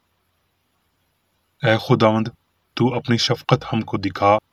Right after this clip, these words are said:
اور اپنی نجات ہم کو بخش۔ میں سنوں گا کہ خداوند خدا کیا فرماتا ہے،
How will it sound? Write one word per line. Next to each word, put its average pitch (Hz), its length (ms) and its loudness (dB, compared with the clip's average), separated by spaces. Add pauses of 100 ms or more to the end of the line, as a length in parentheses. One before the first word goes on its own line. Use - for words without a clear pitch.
(340)
اور 107 160 -2
اپنی 104 280 -2
نجات 101 540 0
ہم 101 100 -6
کو 98 140 -4
بخش۔ 92 340 -4 (1000)
میں 107 140 0
سنوں 110 380 0
گا 113 160 2
کہ - 160 -8
خداوند 101 440 0
خدا 101 320 -2
کیا 110 240 -4
فرماتا 98 460 -4 (120)
ہے، 98 220 0